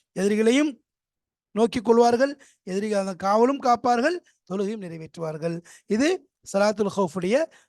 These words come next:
முதல் ஆரம்ப ரெண்டு முறைகளாக இருக்குது. ஒண்ணு எதிரி கிபிலாவை முன்னோக்கி நிக்கிறான், இன்னொன்னு கிபிலா அல்லாஹ் திசையில் நிக்கிறான். இப்பொழுது இமாம் எவ்வாறு மாமூம்களை கொண்டு தொழ வைப்பார் அப்படிங்கிறத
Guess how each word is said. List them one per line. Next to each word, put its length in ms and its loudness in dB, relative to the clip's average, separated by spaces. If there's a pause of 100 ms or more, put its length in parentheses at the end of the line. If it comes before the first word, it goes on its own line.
(280)
முதல் 200 0
ஆரம்ப 440 -2
ரெண்டு 220 -8
முறைகளாக 540 -4
இருக்குது. 280 -8 (380)
ஒண்ணு 180 -2
எதிரி 160 2 (100)
கிபிலாவை 340 2
முன்னோக்கி 320 -4
நிக்கிறான், 400 -2 (300)
இன்னொன்னு 300 -6
கிபிலா 240 -2
அல்லாஹ் 220 -2
திசையில் 380 -10
நிக்கிறான். 320 -4 (220)
இப்பொழுது 540 0 (240)
இமாம் 260 2 (120)
எவ்வாறு 540 2
மாமூம்களை 460 -4
கொண்டு 240 -4
தொழ 260 -2
வைப்பார் 300 -2
அப்படிங்கிறத 340 -8